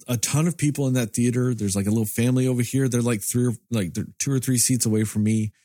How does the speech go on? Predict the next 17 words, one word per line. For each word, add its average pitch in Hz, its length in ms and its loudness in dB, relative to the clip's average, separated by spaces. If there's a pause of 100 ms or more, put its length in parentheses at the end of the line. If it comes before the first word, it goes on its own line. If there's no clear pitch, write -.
(400)
There's 107 200 -2 (220)
some 120 180 0
people 127 380 0
up 113 120 -2
in 123 120 0
some 107 200 2
rows 110 220 2
above 101 360 0
me. 107 460 0 (320)
There's 110 100 -10
a - 80 -10
couple 123 180 -2
of 117 60 -2
people 123 240 -2
down 107 240 0
below 101 300 0
me. 104 360 -4